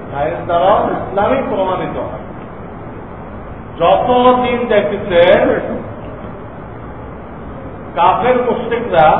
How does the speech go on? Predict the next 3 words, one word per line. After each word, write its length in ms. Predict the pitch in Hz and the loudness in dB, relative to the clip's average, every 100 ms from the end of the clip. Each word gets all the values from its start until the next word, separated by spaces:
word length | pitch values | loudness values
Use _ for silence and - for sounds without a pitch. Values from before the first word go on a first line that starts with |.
| - - - - - - - - - - - - - - - - - - - - - - - - - - 180 | 0 -6 -10 -12 -12 -14 -14 -14 -14 -14 -14 -14 -14 -14 -14 -14 -14 -14 -14 -14 -14 -14 -14 -14 -14 -12 -6
ঈমান 380 | 196 214 262 285 | -2 2 4 4
আনতেছে 480 | 269 254 233 - 147 | 4 0 -2 -2 -4
না 140 | - | -6